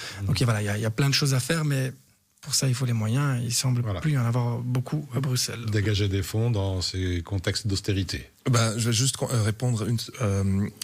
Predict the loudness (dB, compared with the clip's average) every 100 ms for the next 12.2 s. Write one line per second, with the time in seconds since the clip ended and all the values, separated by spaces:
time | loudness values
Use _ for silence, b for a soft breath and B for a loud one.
0 | -4 -2 0 0 2 0 0 -2 -2 -2
1 | 0 0 0 0 0 0 0 0 0 0
2 | 2 0 -2 B B B -4 -2 0 0
3 | 2 2 0 -2 -4 -4 -4 -2 0 0
4 | -2 -2 -2 -2 0 2 2 2 2 0
5 | -6 -14 -16 -6 -2 0 2 2 4 2
6 | -2 -8 -6 -4 -2 -2 0 0 0 -2
7 | 0 2 2 -2 -2 0 2 0 2 0
8 | -4 -8 -2 0 2 0 -2 -2 -6 -8
9 | _ _ _ -2 0 2 0 0 2 2
10 | 2 0 -2 -2 -2 -2 -2 0 0 -4
11 | B B B _ -2 0 0 0 0 -2
12 | -2 -2